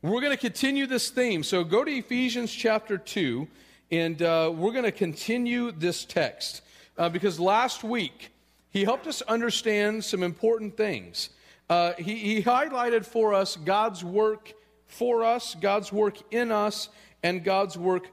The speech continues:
through us, and the realization and the truth that you are a masterpiece, a unique work of creation by God. Raise your hand.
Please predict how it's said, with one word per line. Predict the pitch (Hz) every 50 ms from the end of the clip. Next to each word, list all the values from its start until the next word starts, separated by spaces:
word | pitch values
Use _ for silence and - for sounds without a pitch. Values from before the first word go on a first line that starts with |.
| - _ -
through | - 208 269 311 311 269 175
us, | 120 101 95 110 170 - - - - - - _ _ _ _ _ _ _ _ _ _ _ _ _ _ _ _ _ _
and | 190 202
the | 214 208
realization | 214 233 240 233 220 202 170 220 233 277 262 - 302 285 277
and | 226 220 214 214
the | 208
truth | - - - - - 320 349 320 214 151 143 190 202 - - - - _ _ _ _ _ _ -
that | 151 165 196 202 185
you | 185 165 180 226 262 269 277 285 285 285 - -
are | 185 185 180 175 175 170 170 170 180 185 180
a | - 170 165
masterpiece, | 165 165 170 180 196 208 226 262 - - - 208 190 165 - - 160 160 160 - - -
a | 170 165
unique | 156 160 185 180 175 180 196 220 233 254 262 247 - - _
work | - 160 156 160 180 202 214 214 214 214 -
of | 180 160 147
creation | - - 196 180 180 180 180 180 190 185 - - 175 156 151 151 147 - _ _ _ _ _ -
by | 151 165 165 156
God. | 151 160 147 131
Raise | 147 214 269 254
your | 233 175
hand. | 160 151 156 175 190